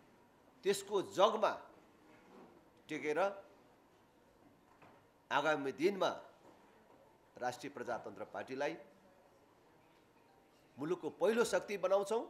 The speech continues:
राष्ट्रिय प्रजातन्त्र पार्टी मुलुकको पहिलो शक्ति बन्छ र हाम्रो जीवनकालमै हामीले हाम्रो मान्यताहरू स्थापित गर्छौँ। किनभने हामीलाई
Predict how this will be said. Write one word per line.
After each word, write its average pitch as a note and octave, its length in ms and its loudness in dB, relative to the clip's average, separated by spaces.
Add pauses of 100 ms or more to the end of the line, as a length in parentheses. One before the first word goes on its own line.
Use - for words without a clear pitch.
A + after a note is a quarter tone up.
(760)
राष्ट्रिय F3+ 360 4
प्रजातन्त्र F#3+ 540 4
पार्टी F3+ 300 4
मुलुकको F#3+ 360 -2
पहिलो A3 280 6
शक्ति A#3+ 340 4
बन्छ A#3 260 2 (520)
र D3 120 2 (300)
हाम्रो F#3+ 360 0
जीवनकालमै F#3 640 2
हामीले D3 320 0
हाम्रो C3+ 260 0
मान्यताहरू C#3+ 520 0
स्थापित A2 320 -4
गर्छौँ। - 420 -4 (4000)
किनभने A2+ 180 -10
हामीलाई G3+ 560 6